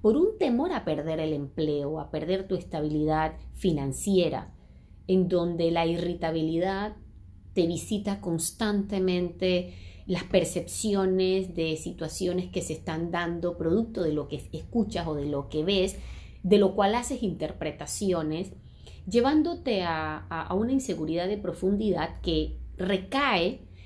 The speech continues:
en una baja autoestima, eh, en una falta de compromiso,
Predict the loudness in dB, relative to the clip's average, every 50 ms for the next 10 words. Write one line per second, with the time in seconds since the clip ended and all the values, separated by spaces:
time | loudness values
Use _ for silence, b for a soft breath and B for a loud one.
0 | B B B B 4 4 6 6 4 4 2 2 2 2 2 2 0 -2 -2 -2
1 | -4 -4 -4 -4 -2 0 2 2 2 0 -2 -4 -6 -6 -6 -8 -10 B B B
2 | B B B B B B 0 0 2 2 2 2 2 2 4 4 4 4 2 0
3 | -2 -4 -4 -2 -2 -2 0 0 0 0 0 0 0 2 2 2 2 2 0 0
4 | 0 2 0 0 -2 -4 -4 -4 -2 -2 -2 -2 -4 -8 -14